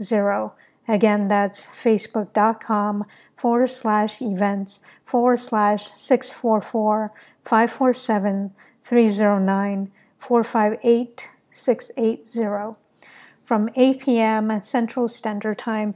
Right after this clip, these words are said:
Frizzy Productions will be hosting his Poets Playground open mic via Instagram Live at poets underscore playground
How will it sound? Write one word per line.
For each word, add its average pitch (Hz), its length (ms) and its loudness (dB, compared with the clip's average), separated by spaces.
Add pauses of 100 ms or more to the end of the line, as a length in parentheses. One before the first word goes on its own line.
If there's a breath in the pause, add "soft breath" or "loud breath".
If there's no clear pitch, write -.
(280 loud breath)
Frizzy 254 400 0
Productions 233 760 0
will 226 80 -2
be 214 120 0
hosting 220 640 4
his 208 340 2 (240 loud breath)
Poets 269 560 8
Playground 226 640 6
open 233 380 4
mic 202 440 -2
via 214 240 2
Instagram 208 680 -2
Live 208 500 2 (340 loud breath)
at 214 220 -2
poets 226 640 4
underscore 214 760 2
playground 208 920 0